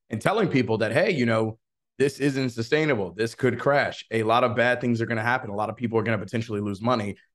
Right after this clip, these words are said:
Um, I still supported their community probably up until, uh, early January. Uh, but, you know, ultimately I stopped playing the game at the start of the year. Uh, and, and really that was the time where the Vayner Sports announcement happened. So we had a plan and a strategy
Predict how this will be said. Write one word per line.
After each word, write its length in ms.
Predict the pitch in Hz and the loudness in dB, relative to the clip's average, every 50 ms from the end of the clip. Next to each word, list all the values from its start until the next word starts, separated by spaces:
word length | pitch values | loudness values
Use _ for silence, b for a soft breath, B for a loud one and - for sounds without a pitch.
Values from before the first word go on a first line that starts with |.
| _ _ - | _ _ 0
Um, 260 | 120 113 110 104 104 107 | 2 2 2 2 0 0
I 80 | 131 156 | 0 2
still 200 | - - 202 202 | 4 4 2 2
supported 400 | - 139 113 143 135 131 117 113 | 2 0 0 2 2 2 2 2
their 100 | 113 110 | 0 0
community 380 | - 113 110 113 113 107 107 | -2 -2 -2 -2 -2 -2 -4
probably 480 | 95 - 123 120 117 113 113 113 107 95 | -2 0 0 2 2 2 2 2 2 0
up 160 | 101 104 - | -4 -6 -8
until, 460 | 107 104 - - 107 101 98 95 95 B B _ _ _ - | -8 -8 -4 -2 -2 -2 -2 -4 -6 B B _ _ _ -4
uh, 160 | 104 98 82 - - | -2 -2 -2 -2 0
early 300 | 120 127 123 123 113 110 | 2 4 4 4 4 2
January. 840 | 110 104 101 113 117 117 113 110 104 98 95 90 85 82 80 80 85 _ _ _ _ _ _ - | 0 -2 -2 0 0 0 0 0 -2 -6 -8 -8 -10 -10 -10 -12 -14 _ _ _ _ _ _ -2
Uh, 160 | 110 104 101 | 0 0 0
but, 280 | - 113 107 - - _ _ _ _ _ _ - | 0 -2 -4 -4 -6 _ _ _ _ _ _ 0
you 60 | 139 | 0
know, 220 | 135 127 127 - - - | 2 2 0 -4 -6 -2
ultimately 500 | 131 135 135 - 143 135 127 123 120 113 | 0 0 2 2 2 2 2 4 4 4
I 100 | 113 120 | 2 2
stopped 320 | 117 - 135 120 - - - | 0 0 0 0 0 0 -2
playing 240 | 127 117 113 110 107 | -2 0 0 -2 -4
the 80 | 107 | -4
game 280 | 98 113 110 110 104 104 | -4 -4 -4 -4 -4 -6
at 120 | 104 - | -8 -8
the 60 | - | -10
start 260 | 110 - - 110 104 101 | -10 -4 -2 -2 -2 -2
of 80 | 95 | -4
the 120 | 101 101 101 | -6 -6 -2
year. 440 | 104 113 117 110 110 110 110 - _ _ _ _ - | 0 2 2 4 4 2 0 -4 _ _ _ _ -10
Uh, 220 | - 101 95 95 - - | -8 -6 -6 -6 -6 -4
and, 220 | 113 107 104 104 | -4 -4 -4 -2
and 140 | 110 113 107 | -4 -2 0
really 440 | 104 120 120 117 113 110 113 - _ _ | 2 2 2 4 2 2 0 -4 _ _
that 140 | - 117 117 | -2 -2 0
was 120 | 120 113 107 | 0 -2 -4
the 80 | 107 | -6
time 240 | - 117 110 113 110 | -4 -2 -2 0 0
where 120 | 107 107 | -2 -4
the 100 | 92 98 | -4 -6
Vayner 240 | 98 110 107 107 107 | -6 -6 -6 -6 -8
Sports 260 | - - 104 104 - | -6 -6 -6 -6 -6
announcement 380 | 101 104 101 101 98 - 101 101 | -4 -4 -4 -4 -6 -6 -6 -2
happened. 340 | 110 107 104 - 107 104 - | -2 -2 -2 -2 -4 -6 -4
So 120 | - 104 | -4 -2
we 100 | 104 113 | 2 2
had 140 | 117 113 107 | 2 2 2
a 40 | 101 | -2
plan 300 | - - 110 104 107 104 | -2 -4 -4 -4 -4 -6
and 100 | 104 104 | -6 -8
a 40 | 107 | -6
strategy 560 | - - 117 113 107 107 107 101 104 104 | -2 0 0 0 0 0 -4 -4 -6 -8